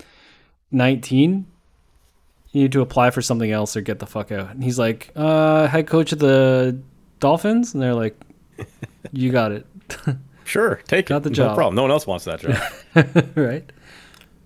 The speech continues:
Speaker 2: Uh, Lions and Vikings. Vikings came away with this one. They are now two and one. Um,
Speaker 1: But
Speaker 2: not
Speaker 1: again
Speaker 2: the definitive victory I was expecting from the Vikings.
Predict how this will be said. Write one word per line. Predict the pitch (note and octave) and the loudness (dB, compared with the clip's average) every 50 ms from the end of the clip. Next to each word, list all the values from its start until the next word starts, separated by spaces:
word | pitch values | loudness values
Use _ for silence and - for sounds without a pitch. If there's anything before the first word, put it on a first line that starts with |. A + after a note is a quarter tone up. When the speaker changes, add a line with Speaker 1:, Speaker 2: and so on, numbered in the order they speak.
| _ _ _ - - | _ _ _ -8 -6
Speaker 2:
Uh, | G2+ G2 G2+ - | -4 -4 -4 -4
Lions | A#2+ B2 D3 D#3+ D#3 D#3 D3+ C3 | -2 0 0 2 2 2 2 0
and | C3+ A2+ | 0 0
Vikings. | G2+ C3+ C3 C3 - C3+ B2+ B2 A#2 G#2+ G2+ - - - - - - | 0 0 0 0 0 -2 -2 -2 -2 -4 -6 -8 -8 -10 -12 -14 -14
Vikings | A#2 G#2 A#2 A#2 G#2+ B2 A2+ G2+ - | -4 -2 -2 -2 -2 -4 -6 -6 -6
came | - A2+ A2 G#2 | -6 -6 -4 -2
away | G#2 G#2+ | 0 0
with | G#2 G2 F2 | 0 0 -2
this | G2+ - - | -4 -4 -4
one. | G#2+ G2+ G2 G2 F#2 | -4 -4 -4 -4 -4
They | G2 F#2+ | -6 -6
are | F#2 F#2 | -6 -6
now | F#2+ F#2 F2+ | -6 -8 -8
two | - - A2 G2 | -6 -6 -6 -6
and | F#2 F2+ | -6 -6
one. | F2+ F#2 F#2 F2+ F2 F2+ F2+ E2+ | -6 -6 -6 -6 -6 -8 -10 -14
Um, | - - E2 E2 D#2+ D#2+ D#2+ D#2+ - _ _ _ _ _ _ _ _ _ _ _ _ _ _ _ - | -14 -14 -14 -14 -14 -14 -16 -18 -20 _ _ _ _ _ _ _ _ _ _ _ _ _ _ _ -16
Speaker 1:
But | F#2 G2+ G#2 G2+ E3+ | -12 -6 0 4 4
Speaker 2:
not | E3 B2+ C#3+ | 4 4 4
Speaker 1:
again | F#3+ G#3+ F#3+ A#2+ A2 | 2 2 0 -2 -2
Speaker 2:
the | A#2+ D#3 | -2 -4
definitive | C#3+ B2 C3 - - A2+ A2+ A#2+ A2+ A#2 A2+ G2 | -4 -4 -6 -4 -2 0 0 2 2 0 0 0
victory | G2 G2+ - - - - A#2 A#2 A#2+ A#2 | 0 -4 -4 -4 -6 -4 -2 0 0 0
I | G2 F#2 | 0 0
was | F#2+ F#2+ | -2 -4
expecting | F2+ - - - F2 - - A2 G#2+ G#2+ | -6 -8 -6 -6 -6 -6 -4 -6 -6 -6
from | G#2 - - A2 G#2+ G#2+ A2 A2 G#2+ G#2+ G#2+ G#2+ G#2+ G#2+ G#2 | -8 -6 -4 -2 -2 -2 -4 -6 -6 -6 -6 -8 -8 -8 -6
the | G#2+ G2 | -8 -6
Vikings. | F#2 G#2 G2+ G#2+ - - C3+ C3+ C3 | -2 -2 -2 -2 -4 -6 -10 -10 -10